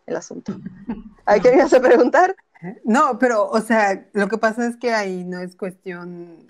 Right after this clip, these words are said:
Speaker 2: bueno, sí es mucho escepticismo, pero es mucho la creencia, desafortunadamente,
Speaker 1: Sí, claro.
Speaker 2: De que te tiene que doler para saber que, que va
Speaker 1: Claro.
Speaker 2: progresando o que hay una, o, o que hay un trabajo, ¿no?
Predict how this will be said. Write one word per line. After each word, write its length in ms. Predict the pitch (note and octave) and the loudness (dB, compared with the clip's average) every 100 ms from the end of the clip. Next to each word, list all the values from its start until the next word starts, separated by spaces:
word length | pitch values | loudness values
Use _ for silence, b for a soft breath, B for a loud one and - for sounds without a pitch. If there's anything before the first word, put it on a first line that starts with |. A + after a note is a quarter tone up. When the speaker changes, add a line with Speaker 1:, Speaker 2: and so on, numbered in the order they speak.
| _ _ _ _ | _ _ _ _
Speaker 2:
bueno, 280 | G#3 A3 G3 | -4 -2 -4
sí 260 | G3 G#3+ A3+ | -6 -6 -6
es 120 | A3 | -4
mucho 260 | G#3+ G#3 | -6 -8
escepticismo, 720 | F#3+ F#3+ - C#3+ E3 E3 F#3 G3 | -10 -10 -10 -12 -10 -6 -4 -4
pero 180 | F3+ E3+ | -6 -6
es 40 | |
mucho 300 | E3+ E3+ F#3+ | -8 -10 -6
la 200 | F#3 F3 | -6 -6
creencia, 840 | - D#3+ D#3+ D#3+ D#3+ E3+ E3+ F#3+ F3+ | -8 -14 _ -14 -14 -16 -10 -6 -6
desafortunadamente, 1160 | E3 F3 D3+ - - E3 F3 F#3 F#3 F#3 F#3+ | -10 -14 -16 -18 -16 -10 -6 -4 -4 -4 -6
Speaker 1:
Sí, 120 | G3+ - | -6 -8
claro. 80 | _ _ _ G3 | _ _ _ -6
Speaker 2:
De 100 | F#3 | -2
que 140 | G3+ | -4
te 140 | G3 | -4
tiene 340 | G3+ B3 C4+ B3 | -4 -2 -2 -2
que 160 | C4 | -2
doler 480 | A#3 G#3+ G#3 A3+ B3+ | -2 -2 -4 -6 -6
para 320 | - G3 F3+ | -6 -4 -6
saber 540 | F#3 F3 E3+ F3 E3+ _ _ | -8 -8 -6 -8 -10 _ _
que, 400 | _ F#3 F3+ F3+ | _ -10 -10 -10
que 140 | F3+ | -6
va 180 | E3+ E3 | -4 -6
Speaker 1:
Claro. 0 | |
Speaker 2:
progresando 720 | F#3 E3+ E3 - F3+ F3+ F#3+ | -6 -6 -4 -4 -6 -6 -8
o 140 | F3+ F3 | -8 -6
que 100 | F#3+ | -6
hay 180 | F3+ | -6
una, 240 | F3+ F#3 G#3+ G3 | -8 -10 -8 -6
o, 40 | G3 G#3 | -6 -6
o 140 | G3+ | -6
que 80 | G3+ | -6
hay 120 | G3+ | -10
un 140 | G#3 A#3 | -10 -10
trabajo, 480 | G#3+ E3+ E3 _ | -8 -8 -12 _
¿no? 240 | E3 F#3 | -20 -20